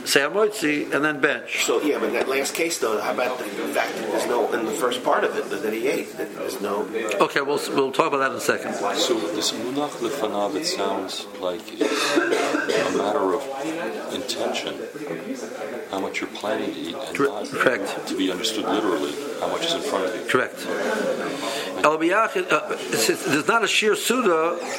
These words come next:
Speaker 1: that you're planning to eat. El biyachid me mashal kvar. Mi memes yesh shir kviya suda b'ma sheloi ochel adayim. The amount he's gonna eat from this point onwards is gonna be a, a shir suda on its own. Tzarich litol yadav levarach hamotzi v'al hisadayim v'berachos hamazon. So that situation, he has to say,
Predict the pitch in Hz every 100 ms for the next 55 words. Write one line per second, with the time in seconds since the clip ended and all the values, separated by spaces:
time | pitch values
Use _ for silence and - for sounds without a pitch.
0 | - - 139 147 139 160 156 131 170 180
1 | 165 175 175 170 180 175 160 170 156 151
2 | - 143 127 - 208 170 123 - - -
3 | - - - - 156 156 180 202 180 175
4 | - 214 196 - 175 185 - 196 160 135
5 | 139 143 175 165 - 147 151 147 147 131
6 | 131 117 110 110 - - - - - -
7 | - - - - 151 170 196 165 170 165
8 | 196 143 170 151 190 170 185 160 143 165
9 | 156 165 156 147 147 - 139 190 180 175
10 | 160 139 131 196 226 165 175 226 185 180
11 | 160 175 151 143 156 220 185 160 185 170
12 | 143 156 190 - 175 165 135 120 - 175
13 | 185 175 151 139 135 123 139 127 - -
14 | - - - - - - 151 160 175 202
15 | 220 156 156 143 180 - - - 196 185
16 | 165